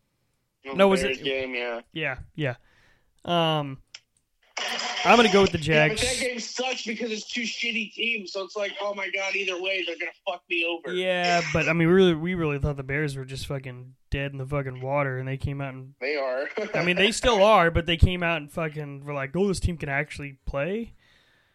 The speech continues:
Speaker 2: Sometimes.
Speaker 1: Yeah.
Speaker 2: Um,
Speaker 1: No, yeah.
Speaker 2: I'm gonna
Speaker 1: Yeah.
Speaker 2: go with the Jags, uh, but I'm gonna do straight up. Even if Trevor Lawrence is playing, I'd probably still do straight up because, like, I know that they've, you know, had a couple good games strung together, but yeah,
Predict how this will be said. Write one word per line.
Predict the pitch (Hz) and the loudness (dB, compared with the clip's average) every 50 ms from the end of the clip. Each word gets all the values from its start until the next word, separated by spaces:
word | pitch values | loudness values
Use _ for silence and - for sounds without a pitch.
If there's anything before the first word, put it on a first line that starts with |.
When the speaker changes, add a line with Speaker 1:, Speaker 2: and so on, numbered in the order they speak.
| _ _ _ _ _ _ _ _ _ _ _ - | _ _ _ _ _ _ _ _ _ _ _ -12
Speaker 2:
Sometimes. | - 147 160 170 208 208 220 220 226 214 - - _ _ - | -10 -8 -4 -2 -2 -2 -2 -4 -6 -8 -12 -16 _ _ -8
Speaker 1:
Yeah. | - - 175 214 233 - _ _ _ _ - | -6 -4 -4 -4 -6 -10 _ _ _ _ 0
Speaker 2:
Um, | 151 170 170 165 160 147 143 139 | 2 4 6 6 6 4 2 0
Speaker 1:
No, | 151 196 233 233 202 180 | 0 -2 -2 -4 -4 -4
yeah. | 185 196 208 233 285 302 - - _ _ _ _ _ - | -4 -2 -2 -2 -4 -4 -8 -12 _ _ _ _ _ 4
Speaker 2:
I'm | 202 240 262 | 6 6 8
gonna | 269 262 226 | 6 6 8
Speaker 1:
Yeah. | |
Speaker 2:
go | 214 208 214 220 | 8 10 10 10
with | 214 175 | 8 8
the | 175 170 | 4 0
Jags, | 151 147 156 147 147 147 151 151 147 147 - - - - - - _ _ _ _ - | 0 2 2 4 4 4 2 0 0 -4 -8 -10 -10 -12 -14 -16 _ _ _ _ -4
uh, | 147 147 143 143 139 | -2 -2 -2 -2 -4
but | 147 143 | -4 -4
I'm | 147 151 | -4 -4
gonna | 151 147 | -4 -4
do | 147 147 143 | -4 -6 -6
straight | - - - 156 147 143 143 | -8 -8 -6 -6 -6 -4 -2
up. | 143 143 143 143 - _ _ _ _ _ _ _ _ _ _ _ - | -2 -2 -4 -4 -8 _ _ _ _ _ _ _ _ _ _ _ -10
Even | 175 202 190 190 156 | -8 -6 -6 -6 -6
if | 147 151 147 | -6 -8 -6
Trevor | - 160 147 143 147 | -6 -6 -6 -6 -6
Lawrence | 147 147 147 143 147 | -8 -8 -8 -8 -10
is | 151 | -12
playing, | 143 - 151 151 147 | -12 -10 -8 -8 -8
I'd | 143 143 | -6 -6
probably | - 214 214 226 | -6 -4 -6 -4
still | - - 196 | -4 -6 -6
do | 180 170 | -6 -6
straight | 160 - - - 156 151 151 | -8 -6 -4 -4 -2 -2 -2
up | 147 147 | -2 0
because, | 156 - - 156 143 | 0 0 0 -2 -2
like, | 147 - | -4 -4
I | - 147 | -4 -2
know | 165 185 185 185 175 | 0 2 2 2 0
that | 160 147 - | -2 -4 -8
they've, | 151 151 151 151 147 | -10 -10 -10 -12 -12
you | 156 | -10
know, | 156 156 151 147 147 - - - | -6 -4 -4 -6 -6 -6 -6 -4
had | 156 151 | -2 -4
a | 151 | -4
couple | - 156 147 - 151 | -4 -6 -6 -6 -6
good | 151 151 143 | -6 -8 -8
games | 147 147 147 143 | -8 -8 -8 -8
strung | - 165 151 147 | -8 -8 -8 -8
together, | 143 139 143 143 143 143 139 | -8 -8 -8 -8 -8 -8 -10
but | 139 135 - _ _ - - _ _ _ _ _ _ _ _ _ _ _ _ _ _ _ _ _ _ _ | -10 -14 -16 _ _ -20 -20 _ _ _ _ _ _ _ _ _ _ _ _ _ _ _ _ _ _ _
yeah, | - - 196 226 - - - - | -8 -6 -6 -4 -4 -6 -6 -8